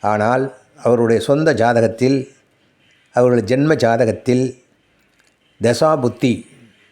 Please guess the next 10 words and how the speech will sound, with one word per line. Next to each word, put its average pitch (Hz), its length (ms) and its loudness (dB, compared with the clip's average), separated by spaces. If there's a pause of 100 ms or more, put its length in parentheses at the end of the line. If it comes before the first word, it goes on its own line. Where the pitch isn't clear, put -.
(320)
எப்படி 135 360 0
இருப்பது 117 360 0
என்று 107 260 0
பார்க்க 113 280 0
வேண்டும். 92 380 -6 (500)
அதுவும் 180 480 2
சிறப்பாக 135 840 0 (220)
இருந்துவிட்டால் 123 880 -2
இந்த 104 560 -2
துளாராசிக்காரர்களுக்கு 110 1200 -2